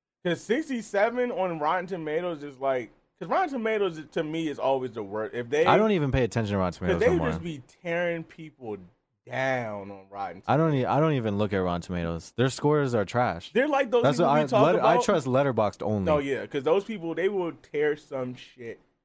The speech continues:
Speaker 1: down.
Speaker 2: I think I like it 'cause Letterboxd ratings is literally fans only.
Speaker 1: Yeah.
Speaker 2: There's no, like, set people.
Speaker 1: This movie don't look like it was trash.
Speaker 2: You'll definitely not like it.
Speaker 1: Oh, yeah, for sure. Uh, hold on, wait a minute now.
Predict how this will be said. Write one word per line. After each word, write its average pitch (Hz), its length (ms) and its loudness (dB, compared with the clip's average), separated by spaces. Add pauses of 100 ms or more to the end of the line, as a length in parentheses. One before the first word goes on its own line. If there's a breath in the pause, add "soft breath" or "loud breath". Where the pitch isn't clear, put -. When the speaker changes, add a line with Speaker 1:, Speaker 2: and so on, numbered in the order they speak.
(580)
Speaker 1:
down. 127 220 0
Speaker 2:
I 131 80 6
think 180 160 4
I 165 40 6
like 143 240 2
it 151 100 0
'cause 127 200 2
Letterboxd 135 540 2
ratings 147 360 2
is 104 180 0
literally 107 360 2
fans 92 460 -2
only. 80 440 -4 (180)
Speaker 1:
Yeah. 110 140 -14
Speaker 2:
There's 107 240 2
no, 110 240 2
like, 98 280 0
set - 320 -2
people. 92 420 -6
Speaker 1:
This 480 200 4
movie 330 200 -4
don't 240 160 -4
look 190 100 -2
like 175 180 -2
it 165 100 -8
was 135 180 -6
trash. 120 520 -4 (2500)
Speaker 2:
You'll 131 260 2
definitely 110 360 0
not 87 200 -2
like 87 200 -2
it. 101 240 -4 (240)
Speaker 1:
Oh, 117 120 -6
yeah, 90 120 -12
for 80 140 -20 (100)
sure. 90 240 -14 (440)
Uh, 175 120 4 (180)
hold 175 260 4
on, 160 200 2
wait 165 200 2
a 160 60 2
minute 127 340 -6
now. 107 420 -10